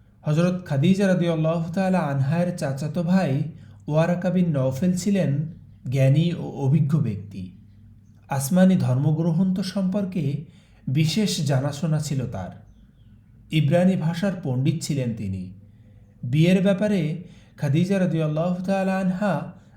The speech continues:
তার সঙ্গে পরামর্শ করেন এবং বাণিজ্যিক সফরে পাদ্রী নাস্তুরার কথা জানান। তখন তিনি মহানবী সাল্লাল্লাহু আলাইহি ওয়াসাল্লামের ব্যাপারে ভবিষ্যৎবাণী করেন। তিনি বলেন,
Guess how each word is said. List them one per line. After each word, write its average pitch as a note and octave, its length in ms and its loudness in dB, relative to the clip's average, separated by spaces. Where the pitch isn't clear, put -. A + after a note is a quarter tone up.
তার D3+ 200 0
সঙ্গে F#3 380 4
পরামর্শ C#3 540 -4
করেন G#2 360 -8
এবং D3 300 2
বাণিজ্যিক C#3 540 0
সফরে F3 640 -2
পাদ্রী D3 340 2
নাস্তুরার F#3 640 0
কথা E3+ 280 -2
জানান। G2+ 520 -4
তখন E3+ 400 4
তিনি F#3+ 480 4
মহানবী F3 400 6
সাল্লাল্লাহু E3+ 720 0
আলাইহি D#3 400 0
ওয়াসাল্লামের F#3 600 2
ব্যাপারে D#3 460 0
ভবিষ্যৎবাণী C#3 840 -2
করেন। G2 340 -6
তিনি F3 200 6
বলেন, E3 560 2